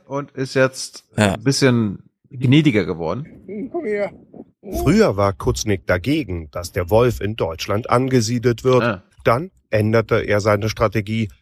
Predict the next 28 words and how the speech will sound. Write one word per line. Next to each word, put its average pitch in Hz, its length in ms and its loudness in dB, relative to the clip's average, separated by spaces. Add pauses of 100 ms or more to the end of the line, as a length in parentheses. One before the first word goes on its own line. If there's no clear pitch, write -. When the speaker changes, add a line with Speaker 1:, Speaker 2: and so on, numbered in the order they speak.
(100)
Speaker 4:
Statt - 300 0
den 104 200 2
Wolf 180 300 2
zu - 160 -6
bekämpfen, 104 640 -2 (160)
begann 113 260 0
er 107 140 4
seine 104 240 2
Herde 82 480 -2
zu - 160 -6
schützen - 560 -4 (300)
und 117 480 0
dafür 120 360 0
Unterstützung 107 760 -4
vom 123 200 -2
Land 107 320 0
einzufordern. 104 760 0 (340)
Dennoch 180 260 2
sagt 127 320 0
er, 101 240 4 (280)
bei 95 160 2
seltenen, 87 800 -2
besonders 113 480 0
aggressiven 101 680 -4
Wölfen 101 400 2 (220)
muss 101 320 0 (180)
durchgegriffen 95 680 -4
werden. 82 280 -8